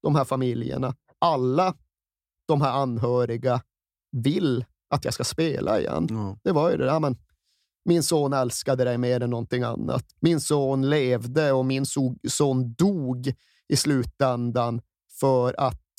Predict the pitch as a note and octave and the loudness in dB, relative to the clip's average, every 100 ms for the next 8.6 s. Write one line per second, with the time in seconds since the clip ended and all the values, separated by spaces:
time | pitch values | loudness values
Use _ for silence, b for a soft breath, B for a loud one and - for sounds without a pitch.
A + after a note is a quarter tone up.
0 | - D3 A#2 C3+ C#3 D#3 - - - C3 | -2 0 0 -2 0 -2 -4 -6 -4 -4
1 | - C#3+ B2+ A#2+ A#2+ - C3+ C3 - C#3+ | -2 -4 -2 -4 -6 -4 0 0 0 -2
2 | B2 - - F3 - - - - E3+ C3+ | -2 -4 0 0 -2 -6 -2 2 2 2
3 | C3 D3+ C3+ C#3 B2 C#3+ A#2+ - - B2 | 0 0 0 -2 0 0 -2 -4 -2 0
4 | A#2 A2+ - B2+ - _ - D#3 C3+ B2+ | 0 -2 -2 -4 -4 _ 0 2 2 2
5 | E3+ D3+ A#2 A2+ - - D3+ _ _ C#3+ | 2 2 -2 -4 -4 -6 -8 _ _ -2
6 | D#3 D#3+ C3 B2+ E3+ D3+ - _ - D3+ | 0 2 0 0 0 0 -4 _ -2 2
7 | C3 A#2 A#2+ G#2+ _ _ - C#3 C#3+ C3 | 2 0 -4 -8 _ _ -6 -2 0 0
8 | C3 C3 B2+ B2 B2 | 2 2 2 2 0